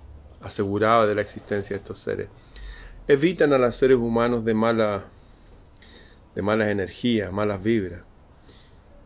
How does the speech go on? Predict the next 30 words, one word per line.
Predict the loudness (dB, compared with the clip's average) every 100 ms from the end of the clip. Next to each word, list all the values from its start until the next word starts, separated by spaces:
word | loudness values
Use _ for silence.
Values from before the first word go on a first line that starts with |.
| -20 -20 -16
Y | 0
por | 4
otra | 6 4 4
parte, | 2 4
a | 2
los | 2
seres | 2 2
humanos | 2 2 2 0
que | -4 0
cuidan | 2 4 4
la | 2
naturaleza, | 0 0 0 2 2 -2 -8
como | -4 -2 0
que | 0 2
ellos | 2 0
los | -2 -2
ayudan. | 0 0 0 -2 -6 -14 -20 -20 -20 -20 -20 -20 -20 -20 -20 -20 -20 -6
Ellos, | -2 0 -2 -4 -2
eh, | -2 -4 -10 -20 -20 -18 -4
le | 0
dan | 2 2
algo | 2 4 4
extra | 4 0 -2
a |
la | 0
vida | 2 2 2
de |
los | 0 -4
seres | -4 -4 -4
humanos. | -6 -8 -12